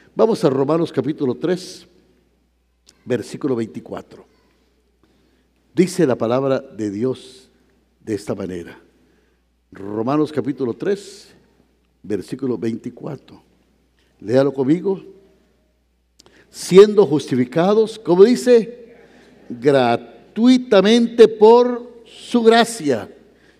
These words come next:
mediante la redención que es en Cristo Jesús. Está diciendo que es un regalo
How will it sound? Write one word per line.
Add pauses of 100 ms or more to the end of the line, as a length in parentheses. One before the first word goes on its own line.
(140)
mediante
la
redención (580)
que
es
en
Cristo (680)
Jesús. (920)
Está
diciendo
que
es
un
regalo